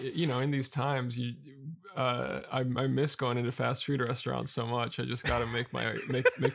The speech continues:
Speaker 1: I gotta feel at home.
Speaker 2: <laughs> Yeah, I gotta make my kitchen look like the thing that I never see when I go into a fast food <laughs> restaurant.
Speaker 1: Yeah, kind of the behind the scenes.
Speaker 2: Yeah, I'm really, yeah, I'm really into the behind the scenes part of fast food personally. Um,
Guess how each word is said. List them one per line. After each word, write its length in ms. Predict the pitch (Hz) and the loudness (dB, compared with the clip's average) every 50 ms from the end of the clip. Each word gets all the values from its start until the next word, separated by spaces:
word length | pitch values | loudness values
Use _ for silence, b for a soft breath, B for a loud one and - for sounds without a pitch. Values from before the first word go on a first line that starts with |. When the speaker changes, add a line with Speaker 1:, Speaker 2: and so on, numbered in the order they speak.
| - - | 2 2
Speaker 1:
I 80 | 131 139 | 4 4
gotta 160 | 170 165 151 | 6 4 4
feel 240 | - - 170 160 135 | 2 2 2 2 2
at 80 | - | 2
home. 500 | 127 - 156 156 131 113 107 107 - 135 B | 2 2 2 4 2 2 0 -2 -4 -4 B
Speaker 2:
<laughs> 40 | B B B 370 370 370 381 B - 392 330 302 294 269 B B B B B B B B B | B B B -4 -4 -6 -2 B 2 2 4 4 4 4 B B B B B B B B B
Yeah, 160 | - 190 160 156 | 4 6 6 6
I 40 | 165 | 8
gotta 260 | 180 185 180 175 160 | 8 8 8 8 6
make 260 | 147 160 165 156 - | 6 4 2 2 4
my 160 | 175 156 147 | 2 2 2
kitchen 440 | 139 - 147 143 - - 139 131 127 | 4 4 4 4 4 2 2 2 2
look 160 | 127 127 - | 0 0 2
like 160 | 147 135 127 | 2 0 2
the 100 | - 135 | 2 0
thing 220 | 123 - 143 139 135 | 2 2 2 2 4
that 100 | 131 127 | 4 4
I 100 | 123 123 | 4 4
never 380 | 110 107 113 120 127 131 123 120 | 4 4 4 4 6 6 4 4
see 360 | - - - - 123 120 113 | 4 2 2 2 2 4 4
when 140 | 107 107 107 | 4 4 2
I 80 | 104 104 | 2 2
go 220 | 104 107 107 110 | 2 2 2 2
into 220 | 113 117 120 113 110 | 2 0 2 0 0
a 80 | 117 | 0
fast 360 | - - 110 110 113 - - | 2 2 2 4 2 2 0
food 180 | - 120 131 151 - 226 - 226 226 | 2 2 2 4 4 4 4 4 4
<laughs> 40 | - | 4
restaurant. 580 | 117 214 - - - - - - - 233 226 - - 247 - - 247 254 - - | 4 4 6 6 4 4 4 2 0 0 0 0 0 -2 0 0 -2 -2 0 0
Speaker 1:
Yeah, 280 | 135 127 127 127 123 127 | 0 2 2 2 0 0
kind 180 | - 147 131 | 0 -2 0
of 60 | 135 | 0
the 60 | 131 123 | 0 0
behind 380 | 123 131 127 123 135 131 127 | 0 0 0 0 0 0 0
the 60 | 127 | 0
scenes. 580 | - - - 139 131 127 123 135 143 135 - - - | 0 0 0 0 -2 -2 -2 -2 -2 -2 -4 -6 -4
Speaker 2:
Yeah, 440 | - 123 135 131 123 117 110 110 113 | 0 2 4 4 6 6 4 4 4
I'm 100 | 131 139 | 4 6
really, 260 | 160 175 175 170 156 131 | 6 6 6 6 6 6
yeah, 140 | 127 123 | 4 4
I'm 80 | 123 131 | 4 4
really 200 | 147 156 151 147 | 4 6 6 6
into 160 | 135 131 131 123 | 4 4 4 4
the 120 | 117 113 | 4 2
behind 460 | 110 113 110 98 117 117 117 117 113 | 2 2 2 2 2 2 2 2 2
the 80 | 110 107 | 0 0
scenes 360 | - - 117 110 110 110 101 | -2 -2 -4 -2 -2 -4 -4
part 260 | - - 113 104 101 101 | -2 -2 0 0 0 -2
of 120 | 101 104 | -4 -4
fast 360 | - 107 101 101 104 - - - | -2 0 0 0 0 -2 -4 -6
food 420 | - 104 101 101 104 110 113 - | -6 -4 -2 -2 -2 -4 -6 -2
personally. 720 | - 110 107 107 - - 117 113 107 107 110 110 110 113 - - - | 0 2 2 2 0 -2 -4 -4 -2 -2 -2 -2 -2 -2 -4 -8 -8
Um, 560 | 107 110 107 101 104 101 92 85 85 85 113 | -4 -2 -2 -2 -2 -4 -4 -6 -8 -10 -12